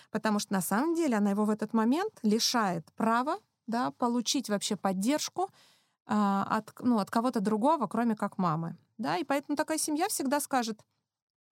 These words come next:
«А у нас все прекрасно». Э, а, э, э, м, принесет, например, такая дочка, которая хочет вылечиться, да, от созависимости, принесет маме книжку какую-нибудь и скажет: «Мам, почитай, пожалуйста, чтоб ты понимала, что между нами происходит, да, про созависимость».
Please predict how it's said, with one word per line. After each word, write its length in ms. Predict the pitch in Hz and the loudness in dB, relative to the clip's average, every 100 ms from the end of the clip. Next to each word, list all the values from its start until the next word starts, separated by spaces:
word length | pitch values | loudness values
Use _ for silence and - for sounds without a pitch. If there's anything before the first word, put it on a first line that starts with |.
| _ | _
«А 80 | 233 | -2
у 20 | |
нас 160 | 220 262 | 0 0
все 100 | 320 | -4
прекрасно». 580 | 359 - 240 226 220 220 _ _ _ _ _ - | -8 -4 -2 -2 -6 -8 _ _ _ _ _ -2
Э, 60 | 226 220 214 214 214 - | 0 2 2 2 0 0
а, 140 | 240 | -4
э, 20 | - | -2
э, 300 | 226 - 226 - | -4 -4 -6 -8
м, 240 | - 214 _ 214 | -8 -8 _ -6
принесет, 480 | 247 262 277 320 285 | -2 0 2 0 -2
например, 360 | 214 240 226 208 | -2 0 0 0
такая 240 | - 233 | -2 -2
дочка, 300 | 220 254 - - | 0 -2 -4 -6
которая 300 | 214 220 214 | -4 -2 -2
хочет 360 | 226 - 220 | -4 -4 -4
вылечиться, 540 | 254 381 285 - - 202 | -2 -2 -2 -4 -6 -2
да, 140 | 233 | 0
от 80 | 254 | -2
созависимости, 680 | 220 208 220 196 202 196 - | -2 0 0 -2 -4 -4 -4
принесет 420 | 247 247 294 359 | -2 -2 -2 0
маме 220 | 254 220 214 | 0 0 -2
книжку 580 | 226 220 175 - 175 - - _ _ | 0 0 0 -4 -6 -6 -16 _ _
какую-нибудь 560 | 220 214 214 202 202 - | -6 -2 0 0 -4 -6
и 80 | 233 | -8
скажет: 300 | 220 226 214 | -4 -4 0
«Мам, 140 | 240 226 | -2 -2
почитай, 320 | - - 370 | -4 -4 -2
пожалуйста, 480 | 320 233 196 180 208 | 0 0 0 -2 -4
чтоб 200 | - 220 | -6 -8
ты 80 | 220 | -4
понимала, 400 | 254 254 277 277 | 2 4 4 0
что 160 | - 214 | -2 0
между 240 | 214 202 | 0 0
нами 200 | 220 208 | 2 2
происходит, 640 | 208 214 233 - 175 175 185 | 0 -2 -4 -2 -4 -4 -6
да, 120 | 302 | -4
про 140 | 262 | -4
созависимость». 760 | - 202 220 208 165 185 175 | -4 0 0 0 -4 -6 -8